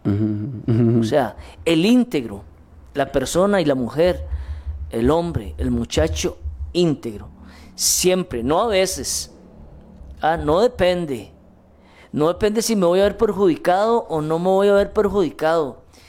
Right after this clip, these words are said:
Speaker 2: si esto me sirve o no me sirve, si se va a ver beneficiada mi familia o no se va a ver beneficiada mi familia, si mis hijos con esta decisión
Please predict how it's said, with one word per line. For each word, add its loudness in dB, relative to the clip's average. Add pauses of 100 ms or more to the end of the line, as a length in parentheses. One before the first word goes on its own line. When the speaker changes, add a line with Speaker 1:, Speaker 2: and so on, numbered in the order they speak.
(120)
Speaker 2:
si -2
esto 0
me -2
sirve 0
o -10
no -6
me -4
sirve, -2 (260)
si -10
se 2
va 4
a 4
ver 0
beneficiada -2
mi -6
familia -2 (280)
o -6
no -6
se -4
va 0
a 2
ver -2
beneficiada -2
mi -6
familia, -4 (380)
si -4
mis -2
hijos 0
con -4
esta 0
decisión -2